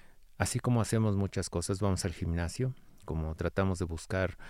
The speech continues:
mm, cultura, pues también debemos de trabajar en dirección a mejorar la salud con un bien comer, y eso hay que trabajar buscando los mejores n-, alimentos, nutrimentos.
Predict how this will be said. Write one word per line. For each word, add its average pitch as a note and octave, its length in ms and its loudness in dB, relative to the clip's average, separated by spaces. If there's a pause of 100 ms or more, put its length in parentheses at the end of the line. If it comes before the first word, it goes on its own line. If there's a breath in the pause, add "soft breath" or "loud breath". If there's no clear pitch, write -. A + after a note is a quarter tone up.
(160 loud breath)
mm, E2+ 120 -2
cultura, G2 600 2
pues - 300 -2
también F2+ 300 0
debemos A2 340 0
de G2+ 80 -2
trabajar F2 480 -2
en G2 120 -2
dirección F2+ 420 -2
a F2+ 40 0
mejorar F2 400 0
la F#2 120 -2
salud F#2+ 340 -2 (360 loud breath)
con F2 180 -2
un F2+ 140 0
bien F#2 180 2
comer, A2+ 380 0
y E2+ 100 0
eso E2 220 0
hay E2+ 100 2
que F2+ 140 -4
trabajar F#2 540 0
buscando F2+ 680 -2 (600 soft breath)
los F2+ 160 0
mejores F#2 460 0
n-, - 120 -4 (460)
alimentos, G2 600 0
nutrimentos. F#2 720 -2